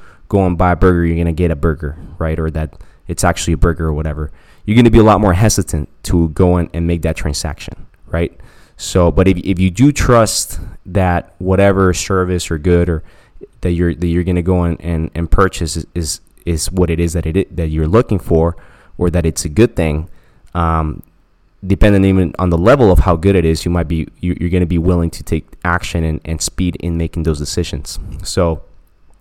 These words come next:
if you want people to take a chance on you, if you want people to,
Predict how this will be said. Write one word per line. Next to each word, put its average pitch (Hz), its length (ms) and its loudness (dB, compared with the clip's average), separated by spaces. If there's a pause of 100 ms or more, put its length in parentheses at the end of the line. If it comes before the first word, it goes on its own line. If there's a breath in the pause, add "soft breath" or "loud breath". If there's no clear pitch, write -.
if 95 140 -2
you 107 80 8
want 110 260 6
people 104 280 6
to 95 320 0 (340 soft breath)
take 107 220 0
a 95 40 0
chance - 360 0
on 92 100 0
you, 85 80 0
if 82 160 -6
you 95 80 2
want 95 160 2
people 95 300 4
to, 87 200 0